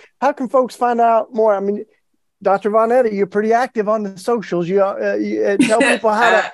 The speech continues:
Speaker 2: am
Speaker 1: how to
Speaker 2: active.
Speaker 1: follow you and track, uh, what you're doing. And,
Speaker 2: Sure,
Speaker 1: and
Speaker 2: absolutely. Uh, one of the main ways you connect to all of my social media platforms is my website, uh, W W W dot vanetta L west dot com, V O N N E T T A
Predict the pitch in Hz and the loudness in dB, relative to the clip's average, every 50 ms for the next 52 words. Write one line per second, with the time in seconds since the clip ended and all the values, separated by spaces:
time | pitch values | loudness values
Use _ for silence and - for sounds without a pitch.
0 | - 175 185 190 202 214 233 226 214 151 151 151 226 220 220 220 226 226 220 226 | -6 -4 -4 -2 0 0 2 2 0 0 0 0 0 2 2 2 2 0 0 -2
1 | 220 226 233 233 233 226 214 190 185 180 175 - - 220 208 208 202 - - 208 | -2 -2 0 0 2 2 2 0 0 -4 -6 -6 -4 -2 -2 -2 -4 -4 -2 0
2 | 196 196 190 202 214 208 208 214 214 202 180 202 202 202 202 196 190 190 190 180 | 0 0 0 -2 -4 -2 0 0 0 2 0 -2 -2 0 -2 -2 -4 -4 -4 -4
3 | 180 175 170 170 180 175 170 170 175 175 185 196 214 226 220 - - 214 214 208 | -2 -2 -2 -2 0 -2 -2 -2 -2 -2 0 0 0 0 -2 -4 -4 -2 -2 0
4 | 202 208 202 - - 156 147 143 143 147 165 165 - - 160 160 156 156 156 - | 2 0 0 0 0 -4 -4 -4 -4 -8 -10 -10 -4 -2 0 0 0 0 -2 -4
5 | - 165 165 202 247 277 277 247 208 190 175 160 160 165 190 214 247 247 202 175 | -8 -4 0 0 0 2 2 2 2 0 0 0 -2 -2 -2 0 -2 -2 0 0
6 | 160 156 160 160 165 175 175 - - 165 160 165 170 165 165 - 160 - 151 165 | 0 0 0 -2 -6 -8 -14 -8 -6 -4 -2 -2 -2 -2 -4 -4 -2 0 0 0
7 | 185 202 214 202 180 165 151 147 147 147 143 147 - - - 175 170 170 165 165 | 0 0 -2 -2 -2 -2 -2 -2 -2 -4 -6 -8 -10 -8 -4 -4 -4 -4 -4 -4
8 | 160 160 160 151 156 147 151 - 156 147 - - - 156 156 156 156 156 156 151 | -2 0 2 2 0 0 -2 -4 -4 -4 -4 -6 -4 -4 -2 0 0 0 0 -2
9 | 151 151 147 151 151 175 208 226 226 - - 143 131 131 123 - - _ _ _ | -2 -2 -2 0 0 2 0 0 -2 -4 -6 -6 -6 -4 -6 -8 -10 _ _ _
10 | _ _ _ _ _ _ - 139 143 139 139 139 156 175 175 170 175 156 160 160 | _ _ _ _ _ _ -8 -4 -2 -2 0 0 2 2 2 2 0 0 0 0
11 | 156 156 151 160 156 151 156 160 151 143 143 - - 143 151 151 156 160 165 165 | 0 0 0 0 0 0 -2 -4 -4 -4 -6 -6 -6 -2 0 2 2 2 2 2
12 | 160 - 151 156 151 151 147 147 156 151 156 160 160 - - 151 147 135 - - | 0 2 2 2 2 2 2 2 2 0 0 -2 -2 -6 -8 -6 -6 -6 -8 -8
13 | - 165 160 160 160 160 160 165 147 143 175 190 196 - - 156 156 160 - - | -4 -2 0 0 0 -2 -4 -4 -4 -2 -2 -2 0 2 2 2 2 2 0 0
14 | 160 165 165 160 160 - 156 160 156 156 160 156 - 156 160 160 - - 175 170 | 0 0 0 0 -2 -2 -2 -2 -2 -2 -4 -4 -4 -6 -6 -6 -6 -6 -6 -6
15 | 165 - - 165 127 - 147 151 180 247 - | -6 -4 -6 -4 0 0 0 0 0 -2 -4